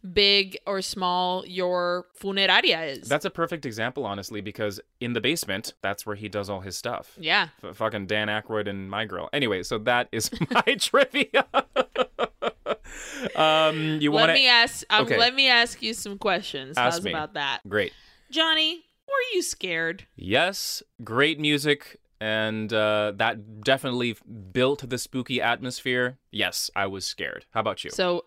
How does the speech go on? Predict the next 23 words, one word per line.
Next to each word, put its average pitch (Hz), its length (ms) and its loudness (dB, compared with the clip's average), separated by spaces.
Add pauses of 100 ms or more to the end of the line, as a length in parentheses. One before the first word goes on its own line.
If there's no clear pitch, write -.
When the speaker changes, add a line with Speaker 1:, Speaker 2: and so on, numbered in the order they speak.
Speaker 1:
me 190 240 0
too. 160 380 0
I 170 140 -4
was 165 160 -6
Speaker 2:
Yeah. 156 60 -2
Speaker 1:
definitely 147 260 -8
scared. - 420 -10 (420)
Ghosts 269 640 0
in 226 220 -4
general. 185 640 -2 (100)
Listen, 214 320 0
Speaker 2:
Totally. 139 320 4
Speaker 1:
I, 185 300 4 (100)
I 208 140 0
think 240 180 2
I've 240 160 2
said 214 240 0
this 214 160 0
on 190 140 -2
the 185 80 -2
pod 175 260 2
before, 165 400 -2
but 160 300 -2